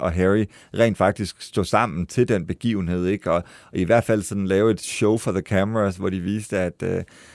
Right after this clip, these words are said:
at, øh, at de i hvert fald godt kunne gå ved siden af hinanden. Men så kom den her Netflix, ja, jeg ved ikke, om vi skal kalde det bombe,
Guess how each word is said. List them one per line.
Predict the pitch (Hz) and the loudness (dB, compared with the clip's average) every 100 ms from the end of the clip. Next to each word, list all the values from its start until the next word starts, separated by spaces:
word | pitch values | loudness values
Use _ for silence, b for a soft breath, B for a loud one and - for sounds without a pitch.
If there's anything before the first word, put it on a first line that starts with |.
| B | B
at, | - 92 - | -2 -2 0
øh, | 190 | 0
at | 92 - | 0 -2
de | |
i | 95 | 2
hvert | 104 | 2
fald | 110 | 4
godt | 104 - | 0 0
kunne | - 165 | 4 4
gå | 170 | 6
ved | 175 | 4
siden | - 139 113 | 4 2 2
af | 101 | 2
hinanden. | 92 85 90 98 - | 2 2 0 -2 -4
Men | 110 104 95 92 b b b b _ | 0 0 0 -4 b b b b _
så | - 139 | -6 -4
kom | - 135 - | 0 0 2
den | 110 104 | 0 2
her | 110 98 90 | 2 2 2
Netflix, | 92 113 - 98 - - - | 0 -2 0 -2 -2 -14 -14
ja, | B B B | B B B
jeg | - 101 | -2 2
ved | 113 | 2
ikke, | 110 | 4
om | 101 | 0
vi | |
skal | 85 90 | -2 -4
kalde | 90 85 | -2 -2
det | 80 | -2
bombe, | 92 92 107 110 | -2 0 0 -2